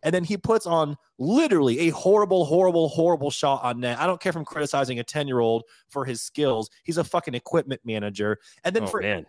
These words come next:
Speaker 2: you're going
Speaker 1: Yeah.
Speaker 2: back. You're going back in. You're going back
Speaker 1: The thing
Speaker 2: in.
Speaker 1: that made me the most upset about it was they scored that higher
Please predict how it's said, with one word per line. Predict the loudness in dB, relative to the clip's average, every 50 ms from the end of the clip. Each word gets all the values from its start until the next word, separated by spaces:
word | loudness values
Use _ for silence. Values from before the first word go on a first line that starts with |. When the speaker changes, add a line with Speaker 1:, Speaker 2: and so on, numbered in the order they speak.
| _
Speaker 2:
you're | -4 0
going | 4 4 4 4 6
Speaker 1:
Yeah. |
Speaker 2:
back. | 4 4 4 4 2 0 -6
You're | -4 0
going | 4 4 4 6
back | 4 4 4 4 2
in. | 2 2 2 0 -4
You're | -4 2
going | 2 4 4
back | 4 4 2 2
Speaker 1:
The | 0
thing | 0 0
Speaker 2:
in. | 0 0
Speaker 1:
that | -2 -2 -2
made | -2 0 0
me | 2
the | 0 2
most | 2 2 0 0 0
upset | -4 -4 0 0 2 2
about | 2 2 2 2 2 2
it | 2
was | 2 2 2
they | 2 0 0
scored | 0 -2 0 2 2 4 4 2 0 0
that | 0 0 0 0 -2
higher | -4 -6 -4 -2 -2 0 2 2 4 4 2 2 0 -2 -4